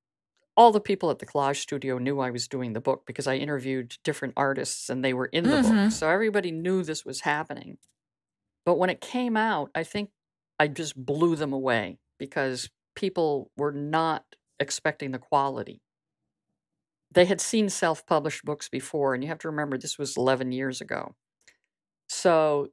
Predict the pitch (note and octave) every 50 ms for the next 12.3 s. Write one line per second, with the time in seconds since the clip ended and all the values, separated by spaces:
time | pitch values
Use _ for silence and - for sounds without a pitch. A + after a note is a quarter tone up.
0 | _ - - _ _ - C#3 C#3 E3 F3+ F#3+ G3 F3 D#3+ D#3 - - D#3+ D#3 D#3
1 | F3 - - A3 B3 B3+ B3 A#3+ A3+ A3+ G#3+ G#3 - - - G#3 G#3 G3+ G3+ G3+
2 | - - G#3+ G#3 - G3 G#3+ G#3 G3+ E3+ D3+ D#3+ - - - - - - E3 E3+
3 | E3+ F3 E3+ D#3 D3+ D3+ - - - G3+ G#3 G3+ F3+ D3+ - - - D3 - D3+
4 | C#3+ - - E3+ E3+ E3 D3 - - D3+ D3+ D#3+ E3 E3 D#3+ D3 C#3+ C#3+ - -
5 | - - - C#3+ D3 - - D3+ C#3 C#3 C3+ B2 B2+ - _ _ _ - - _
6 | _ _ _ _ _ _ _ - - F3+ E3 E3+ D#3+ D3 C#3 C3 B2 - - -
7 | C3+ - B2+ B2 B2+ E3 F3+ D3+ - _ - C3+ - - D3 C#3 C3 C3 C3 C3
8 | D3 D#3+ F3+ F3 D#3 D#3 D3 C#3 C#3+ C#3 C3+ - - - - - D#3 D3+ C#3 B2+
9 | A#2 A2+ - - - C3+ C#3 C#3 C#3 C#3 - - F3 D#3 - - C3 C3+ D3 D#3
10 | D3+ D3 C#3 C3+ - - - F#3 F3+ F3+ F3 E3 - - E3+ D#3+ D#3 - - C#3+
11 | C#3 - C#3 C3+ C3+ C3+ C#3+ D3+ D#3+ E3+ E3 C#3+ - - B2+ B2+ B2+ - - A#2
12 | A#2 A2 - - -